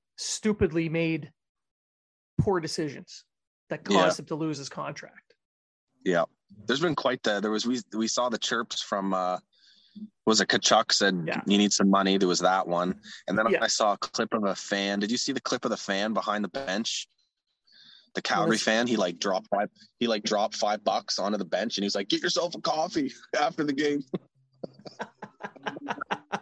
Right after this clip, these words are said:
Speaker 2: You
Speaker 1: Yeah.
Speaker 2: gotta love it, but karma's coming around 'cause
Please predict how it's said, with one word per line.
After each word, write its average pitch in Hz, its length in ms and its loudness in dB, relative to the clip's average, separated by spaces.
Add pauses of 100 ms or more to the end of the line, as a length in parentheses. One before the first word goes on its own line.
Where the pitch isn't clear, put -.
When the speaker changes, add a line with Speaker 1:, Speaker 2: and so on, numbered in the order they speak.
(1160)
Speaker 2:
You 151 80 4
Speaker 1:
Yeah. - 120 8
Speaker 2:
gotta - 100 2
love 147 220 2
it, 127 140 -2
but - 280 -6 (200)
karma's 139 380 2
coming 143 220 0
around 123 500 0
'cause 101 300 2